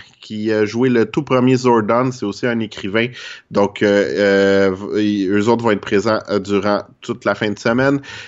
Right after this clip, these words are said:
Euh, si, et si vous êtes un amateur des Ninja Turtles, euh, je le sais que J B l'est,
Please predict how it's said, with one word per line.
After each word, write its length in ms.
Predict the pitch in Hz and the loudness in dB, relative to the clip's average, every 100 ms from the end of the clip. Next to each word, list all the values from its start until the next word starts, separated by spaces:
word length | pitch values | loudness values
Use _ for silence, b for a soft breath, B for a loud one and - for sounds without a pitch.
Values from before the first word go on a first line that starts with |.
| B 104 | B 0
Euh, 260 | 107 107 | 2 2
si, 540 | 104 - - 139 151 117 | 0 -8 -8 -4 -2 0
et 220 | 123 123 | 2 2
si 180 | 123 180 | 0 -8
vous 220 | 156 127 | -6 -2
êtes 140 | 151 139 | 0 0
un 140 | 127 | 0
amateur 400 | 135 131 143 156 | 0 0 0 -2
des 140 | 127 | 0
Ninja 420 | 127 156 147 147 151 | 0 0 0 0 2
Turtles, 640 | 139 123 139 135 123 98 90 - B | 2 2 2 4 2 -2 -10 -14 B
euh, 300 | 104 98 98 | -4 -2 -2
je 120 | 98 | -2
le 60 | 95 | -4
sais 220 | - 110 | -4 -4
que 140 | 104 | -2
J 240 | 98 98 107 | -2 -2 0
B 120 | 107 127 | 4 6
l'est, 280 | 135 156 | 6 4